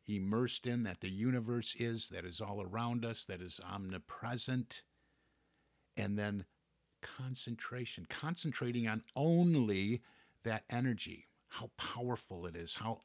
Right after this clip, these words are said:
all-encompassing it is, how it is omnipresent, how it is everywhere, no matter what name you give it. It's there.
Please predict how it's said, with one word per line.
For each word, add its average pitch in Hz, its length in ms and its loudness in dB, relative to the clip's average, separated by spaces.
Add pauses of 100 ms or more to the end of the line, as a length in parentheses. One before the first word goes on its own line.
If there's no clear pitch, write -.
all-encompassing 110 1400 0
it 87 140 -2
is, 85 300 -6 (240)
how 113 320 -4
it 120 260 4
is 127 540 6 (300)
omnipresent, 90 920 -4
how 110 220 -2
it 120 80 0
is 135 260 -2
everywhere, 110 440 -2
no 123 140 -2
matter 175 240 2
what 147 180 -2
name 120 480 6
you 107 140 4
give 95 280 -2
it. - 240 -14 (1080)
It's - 280 -4
there. 110 380 -8